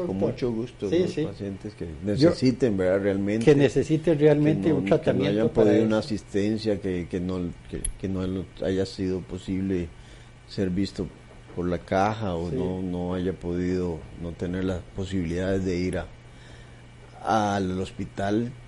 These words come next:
Speaker 1: pues podemos tal vez ayudarle ahí un
Speaker 2: Ok.
Speaker 1: poquito.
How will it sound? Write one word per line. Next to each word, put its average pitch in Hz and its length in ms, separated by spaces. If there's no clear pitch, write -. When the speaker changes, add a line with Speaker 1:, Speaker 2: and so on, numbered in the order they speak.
Speaker 1:
pues 98 260
podemos 95 400
tal 95 160
vez 95 180
ayudarle 90 540
ahí 90 160
un 87 60
Speaker 2:
Ok. - 100
Speaker 1:
poquito. 120 400